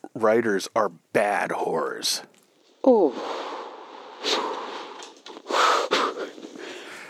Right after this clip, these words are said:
Speaker 1: And we need to reclaim the dignity of the prostitute in the writer's room. And it is dignity. It is one of the, it is one of the oldest professions in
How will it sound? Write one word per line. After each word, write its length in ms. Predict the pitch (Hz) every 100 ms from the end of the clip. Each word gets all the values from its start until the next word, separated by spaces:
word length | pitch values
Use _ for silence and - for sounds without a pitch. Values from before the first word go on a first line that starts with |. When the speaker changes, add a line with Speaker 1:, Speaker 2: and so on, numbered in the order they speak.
| -
Speaker 1:
And 400 | 131 104 95 87 -
we 240 | 101 107
need 280 | 113 139 139
to 120 | 131
reclaim 760 | 110 107 160 - - 139 139 139
the 180 | 120 110
dignity 580 | 92 135 139 123 123 127
of 200 | 120 107
the 80 | 107
prostitute 840 | 139 127 131 113 - 107 110 - - - -
in 220 | 123 135
the 80 | 135
writer's 400 | 131 143 135 113
room. 300 | 123 87 73 _ _ _ _ - _ _ _ _ -
And 180 | 123 131
it 100 | 151
is 240 | 196 165
dignity. 580 | 156 185 170 135 107 -
It 120 | 104
is 240 | 104 101 90
one 220 | 107 107
of 140 | 104
the, 220 | 92 92 -
it 140 | 110
is 220 | 104 98 87
one 140 | 95
of 60 | 85
the 100 | -
oldest 320 | 123 156 -
professions 600 | 147 - 139 - 139 120
in 320 | 98 92 -